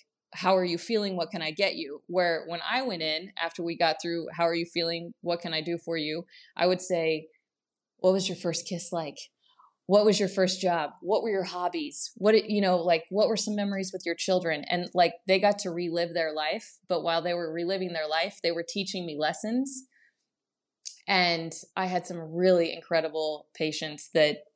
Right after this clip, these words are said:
just, they changed the way I lived. And what it did for me at twenty-four was it made me think long-term, especially in terms of investing.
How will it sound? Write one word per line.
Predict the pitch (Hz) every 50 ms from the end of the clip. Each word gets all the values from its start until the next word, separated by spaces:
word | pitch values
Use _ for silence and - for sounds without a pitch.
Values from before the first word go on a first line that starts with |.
| _ - 180
just, | - 170 170 165 165 156 - - - - - - _ _ _ _ _ _ _ _ -
they | 190 190
changed | 185 - 196 202 185 185 -
the | 170
way | 165 165 156
I | 151
lived. | 156 165 160 143 - - - - _ _ _ _ _ _ _ - -
And | - 185 180 175 175 170 - - - _ _ _ _ _ _ _
what | 185 185 196 185
it | 180 165 170
did | 196 214 226 208
for | 214 214 196
me | 180 170 165
at | 151 - -
twenty-four | - 196 196 185 175 170 - - 190 185 175 160 160 160 156
was | 156 160 160 156 156 156 156 156 - - - _ _ _ _ _ _ _
it | 196 180 180
made | 190 185 190 196 196 208 202
me | 202 196 190 190
think | 190 - - 190 180 180 -
long-term, | 175 170 165 170 175 185 185 - - - 180 170 175 190 208 240 262 269 254 - _ _ _ _ _ _ _ _ _ _ _
especially | 185 185 185 - - 196 196 190 - 202 190 185 175
in | 175
terms | - 180 175 170 165
of | 170 160 - -
investing. | - 170 160 143 156 143 156 - - - - - -